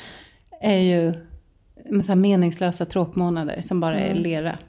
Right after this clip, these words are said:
Speaker 1: Så vad kan man göra då för härligt av det? Ja, men maxa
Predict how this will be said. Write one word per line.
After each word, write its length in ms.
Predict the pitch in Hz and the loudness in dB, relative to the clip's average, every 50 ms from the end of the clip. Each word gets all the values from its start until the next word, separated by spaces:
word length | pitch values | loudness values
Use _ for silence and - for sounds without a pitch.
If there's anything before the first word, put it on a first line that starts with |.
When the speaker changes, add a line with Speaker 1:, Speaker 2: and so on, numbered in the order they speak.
| _ - - - - - _ | _ -20 -20 -20 -20 -20 _
Speaker 1:
Så 120 | - - 214 | -4 -2 0
vad 200 | 202 214 208 214 | 0 0 0 0
kan 100 | 226 214 | 2 2
man 100 | 196 196 | 4 4
göra 300 | 196 196 185 180 180 180 | 4 4 4 4 2 2
då 220 | 190 190 170 156 | 2 2 0 0
för 120 | - - | 0 0
härligt 340 | 175 180 175 165 160 165 165 | 0 2 2 2 2 2 0
av 80 | 190 170 | 0 0
det? 160 | 180 185 - | 0 0 0
Ja, 140 | 170 208 220 | 0 2 2
men 340 | 220 220 220 214 208 - - - - - - - - - - - - | 2 4 2 2 0 -2 -4 -8 -12 -10 -8 -8 -8 -10 -12 -8 -4
maxa 880 | 294 - - 226 233 226 - - - - - - - - 285 247 214 | -4 0 2 2 2 2 -2 -4 -4 -4 -4 -2 0 0 2 2 2